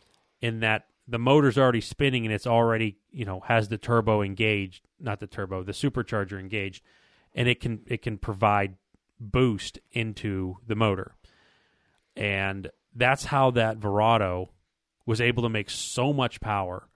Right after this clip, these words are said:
out of a small engine. So why do I bring this up? So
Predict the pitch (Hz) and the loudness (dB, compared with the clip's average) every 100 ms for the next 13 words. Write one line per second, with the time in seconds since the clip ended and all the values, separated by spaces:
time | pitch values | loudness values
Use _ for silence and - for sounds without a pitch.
0 | _ _ 117 107 104 - 101 92 90 90 | _ _ -2 -2 -4 -4 -2 -4 -8 -12
1 | - - _ _ _ _ _ _ _ _ | -16 -20 _ _ _ _ _ _ _ _
2 | _ _ _ _ _ _ - 123 117 - | _ _ _ _ _ _ 2 4 2 -2
3 | 131 165 190 165 143 120 117 110 101 - | 2 4 4 4 2 0 -2 -2 -4 -6
4 | - - - _ _ _ _ _ _ - | -12 -14 -20 _ _ _ _ _ _ -2
5 | 117 107 101 | 0 2 -2